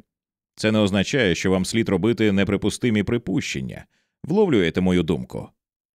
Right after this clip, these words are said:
«Так, а що таке Ф В З З?» «Ф В, ах, так. Федеральне відомство забезпечення законності.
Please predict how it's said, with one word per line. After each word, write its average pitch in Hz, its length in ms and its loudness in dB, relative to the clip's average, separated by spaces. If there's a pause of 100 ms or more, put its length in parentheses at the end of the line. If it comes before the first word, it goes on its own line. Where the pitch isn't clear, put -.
(120)
«Так, 110 480 0
а 107 240 2
що 185 280 -2
таке 147 720 0
Ф 117 240 -6
В 135 280 0
З 143 160 0
З?» 113 140 -2
«Ф 67 120 -4 (840)
В, 117 640 0
ах, 95 340 -2
так. - 380 -4 (360)
Федеральне 120 460 2
відомство 131 480 0
забезпечення 107 680 0
законності. 78 840 -4